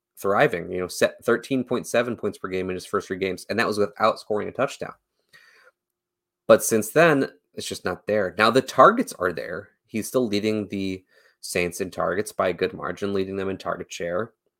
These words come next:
Um, even with Alvin Kamara back and demanding a lot of targets, Chris Olave is still seeing a large amount himself.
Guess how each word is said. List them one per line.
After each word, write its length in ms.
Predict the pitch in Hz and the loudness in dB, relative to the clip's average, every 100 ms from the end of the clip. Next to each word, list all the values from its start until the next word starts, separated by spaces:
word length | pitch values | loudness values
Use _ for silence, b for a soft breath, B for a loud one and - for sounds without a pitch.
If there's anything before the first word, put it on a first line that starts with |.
| _ _ _ - | _ _ _ -2
Um, 460 | 90 90 87 - - _ _ _ _ _ _ _ _ _ _ | 2 2 0 -8 -20 _ _ _ _ _ _ _ _ _ _
even 240 | - 113 120 | -2 2 4
with 200 | 113 - | 2 4
Alvin 200 | 107 104 | 2 2
Kamara 360 | 98 92 107 101 | 0 0 2 2
back 320 | 90 95 - | 0 -2 -4
and 240 | 98 92 | -6 -8
demanding 300 | 95 95 95 | -4 -2 -2
a 40 | 92 | -2
lot 100 | 90 | -4
of 60 | |
targets, 440 | - 92 101 - - _ _ _ _ _ _ _ | -2 0 0 -4 -18 _ _ _ _ _ _ _
Chris 240 | - 123 | -10 0
Olave 340 | 113 110 123 110 | 4 4 4 2
is 140 | 95 | 0
still 240 | - 117 101 | 0 0 0
seeing 500 | - 131 123 90 87 _ _ _ | -2 0 0 -2 -8 _ _ _
a 60 | 90 | -8
large 360 | 92 92 95 | 0 2 2
amount 280 | 98 92 92 | 0 -2 -2
himself. 560 | - 87 - - - | -6 -2 0 0 -4